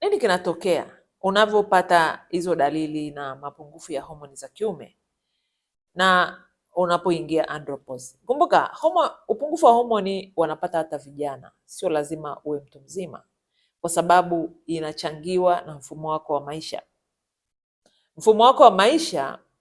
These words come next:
mfumo wako wa maisha ndio unaoamua afya yako ikaeje, na wakati mwingi sana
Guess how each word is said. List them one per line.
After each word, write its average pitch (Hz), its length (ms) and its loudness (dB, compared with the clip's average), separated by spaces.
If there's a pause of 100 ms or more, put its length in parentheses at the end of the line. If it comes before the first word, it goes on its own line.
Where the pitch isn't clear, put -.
(960)
mfumo 190 260 -4
wako 277 160 2
wa 233 80 6
maisha 175 600 -4 (560)
ndio 262 320 8
unaoamua 175 920 2 (280)
afya 160 340 -2
yako 156 200 -2
ikaeje, 147 540 -8 (120)
na 156 160 -6
wakati 160 360 -6
mwingi 294 280 -8
sana 185 420 -4